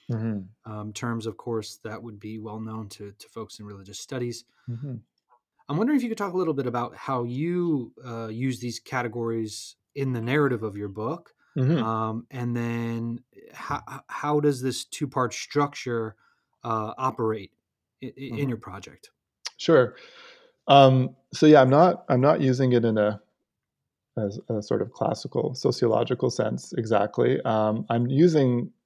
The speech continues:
Speaker 1: the terms in, in the ways that Zhao Adamdin did, which wa-, had to do with a, a kind of pervasive attention to presence, or gel in, uh, in Tibetan, presence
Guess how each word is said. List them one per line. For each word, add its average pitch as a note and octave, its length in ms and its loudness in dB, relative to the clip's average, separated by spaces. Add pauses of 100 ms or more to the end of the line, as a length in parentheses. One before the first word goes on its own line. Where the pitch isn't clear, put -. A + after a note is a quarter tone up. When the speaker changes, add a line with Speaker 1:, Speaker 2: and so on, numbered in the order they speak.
(140)
Speaker 1:
the A#2+ 240 2
terms B2 400 0
in, A2 280 -2
in A2 120 0
the A2 80 0
ways A2+ 260 4
that A2+ 140 -2
Zhao G#2+ 260 4
Adamdin A#2 440 2
did, G#2 280 0
which G#2 260 -4 (360)
wa-, A2 480 -4
had A#2+ 160 2
to A#2 80 -2
do A2+ 180 2
with G#2+ 220 2
a, G#2 180 0 (640)
a B2+ 80 -2
kind A#2 220 0
of G#2+ 140 0 (160)
pervasive B2+ 960 4
attention A#2+ 580 -2
to - 160 -6
presence, - 920 4 (360)
or G#2 200 -10
gel A#2 500 4 (120)
in, G#2 280 -6
uh, G2 240 -10
in G#2+ 140 -6
Tibetan, A2 480 2 (340)
presence B2 640 4